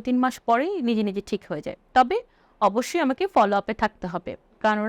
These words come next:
অনেক সময় দেখা যায় তিন চার সেন্টিমিটার সিস্ট আবার বড় হয়ে যেতে শুরু করে, তখন আবার প্রবলেম তৈরি হতে পারে। আবার কিছু পলিসিস্টিক ওভারিয়ান সিনড্রোম নামে একটা ডিজিজ আছে, পিসিওএস বলি বা পিকস বলি আমরা, সেটা আসলে কোনো সিস্টই না, এটা একটা মিসনোমার। কারণ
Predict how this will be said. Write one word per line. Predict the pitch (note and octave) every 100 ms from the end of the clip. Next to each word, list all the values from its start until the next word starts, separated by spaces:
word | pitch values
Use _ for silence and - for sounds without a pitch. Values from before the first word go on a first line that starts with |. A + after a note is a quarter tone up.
| C4+ G#3+
অনেক | A#3 -
সময় | C#4+ C#4+ B3
দেখা | C4 B3
যায় | F4+ - -
তিন | C4 C4+
চার | C4 -
সেন্টিমিটার | B3+ C4 C4 B3+ -
সিস্ট | C4 A#3
আবার | G#3 F#3+
বড় | F#3+ F#3+
হয়ে | G3+ F#3+
যেতে | F3+ F3
শুরু | G#3 F#3+ F3+
করে, | F3 - F3+
তখন | F3+ G3+ F3+
আবার | F3 F#3
প্রবলেম | A3 F#3+ E3 E3+
তৈরি | D3+ E3+
হতে | F3 F3
পারে। | - - - B3
আবার | D#4 D#4 C#4+
কিছু | - F4+ F4 -
পলিসিস্টিক | B3 B3 C#4+ F4 D#4+
ওভারিয়ান | C#4+ D#4 D#4 -
সিনড্রোম | B3+ B3 C#4 C4+
নামে | A#3+ G#3
একটা | A3 F3
ডিজিজ | E3+ F3 E3+
আছে, | - D#4+ - -
পিসিওএস | C4+ D4 C4+ - F#3
বলি | F3 F#3 F3
বা | - -
পিকস | - G3 - -
বলি | F3+ F#3
আমরা, | F3+ F#3+ - _ _ - _ -
সেটা | F#4 G4+ F4+
আসলে | - F4+ F4+
কোনো | E4+ -
সিস্টই | C#4+ - - A3
না, | E3 - _ -
এটা | A3+ C4+
একটা | C4+
মিসনোমার। | C4 - A#3 F#3 - - -
কারণ | G#3+ A3+